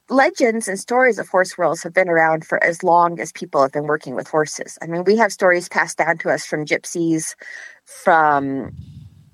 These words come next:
um, Arab cultures, where, you know, of course, Arabs came from, where horses have been used forever.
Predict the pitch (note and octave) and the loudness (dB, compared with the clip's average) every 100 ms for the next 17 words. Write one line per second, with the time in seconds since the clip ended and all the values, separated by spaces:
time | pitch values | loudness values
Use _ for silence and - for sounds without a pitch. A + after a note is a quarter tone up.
0 | - D3 B2+ A2+ - _ - E3+ E3+ F3 | -4 -2 -2 -6 -14 _ 2 4 4 0
1 | - D#3 - F3 G#3 - C#3 D3 D3+ C#3 | -4 -4 0 0 0 0 -2 -2 -6 -8
2 | - - C#3 - D#3+ C3+ - C#3 D#3 F3+ | -4 -2 0 2 2 2 -4 -4 -2 0
3 | D3+ D#3 D3+ C3+ C#3+ C#3+ C#3+ C#3+ _ - | 0 0 0 -2 -4 -4 -6 -10 _ -20
4 | _ _ - E3 D#3+ C3+ F3 | _ _ 0 2 2 -2 -4